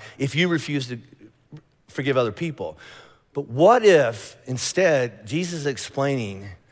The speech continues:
why you keep on trying to experience God's presence and his grace and his love and his forgiveness in your life, and something's blocking it? Right? Not God's connection in your direction,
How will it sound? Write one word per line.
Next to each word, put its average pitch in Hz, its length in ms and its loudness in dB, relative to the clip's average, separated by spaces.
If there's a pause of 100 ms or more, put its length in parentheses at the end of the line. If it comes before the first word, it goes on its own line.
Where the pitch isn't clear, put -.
(180)
why 135 160 2
you 143 280 -6
keep - 280 -10
on 139 140 -2
trying 143 320 -4
to 135 60 -6
experience 120 440 -8
God's 110 260 -4
presence 147 540 -4
and 117 100 -8
his 104 200 -10
grace 131 420 -2
and 113 160 -8
his 101 160 -12
love 135 320 2 (180)
and 120 100 -6
his 113 100 -8
forgiveness 131 500 -4
in 120 160 -6
your 104 140 -4
life, 127 480 -2 (480)
and 117 100 -8
something's 135 720 -6 (200)
blocking 113 520 -4
it? 80 180 -18 (1900)
Right? 143 340 0 (360)
Not 175 240 4
God's 185 320 4
connection 156 420 -4
in 127 120 -2
your 147 120 -2
direction, 117 540 -4